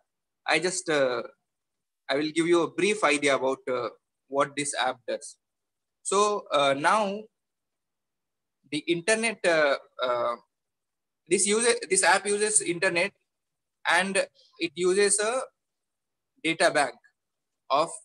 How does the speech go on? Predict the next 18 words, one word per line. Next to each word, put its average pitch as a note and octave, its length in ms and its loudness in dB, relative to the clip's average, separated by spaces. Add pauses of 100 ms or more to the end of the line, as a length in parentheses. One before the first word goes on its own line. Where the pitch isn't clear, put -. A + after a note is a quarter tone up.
(220)
plants D#3+ 560 2 (560)
and D3 160 -2
animals C3+ 640 -4 (2000)
and D3+ 120 -4
their E3+ 140 2
photos. E3 600 -4 (720)
So F3+ 180 -4
what F#3+ 200 2 (400)
this - 200 -4
app F3 260 2
do-, G3 160 0 (220)
does D#3+ 200 0
is E3+ 300 -4
it D#3+ 160 -8
uses F3 400 0
artificial E3+ 840 -2
intelligence D#3 760 -8 (720)
to F#3 160 0